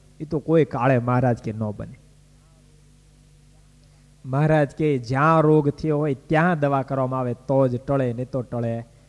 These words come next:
નહીં. મહારાજને કોઈ આશંકા કરી પહેલા મહારાજ કીધું કે તમારા મનમાં કદાચ એમ થશે કે મહારાજ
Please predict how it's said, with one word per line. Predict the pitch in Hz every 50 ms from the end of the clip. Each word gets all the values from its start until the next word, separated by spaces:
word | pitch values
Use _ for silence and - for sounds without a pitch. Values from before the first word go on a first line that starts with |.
| _ _ _
નહીં. | 113 110 110 110 113 - _ _ _ _ _ _ _ _ - _ - -
મહારાજને | 117 123 139 147 165 180 196 185 196
કોઈ | 190 - 143
આશંકા | 131 131 139 147 - - 233 226 220 226 196
કરી | - 196 185 180
પહેલા | 180 196 180 180 170
મહારાજ | 160 160 160 151 143 131
કીધું | - 135 123 123 - - - -
કે | - 156
તમારા | - - 185 190 208 240 269 285 277
મનમાં | 254 269 254 254 254 240 233
કદાચ | - 226 220 220 214 202 -
એમ | 208 196 190
થશે | 170 190 190 180 196 180
કે | 156
મહારાજ | 156 165 156 156 156 151 143 139 131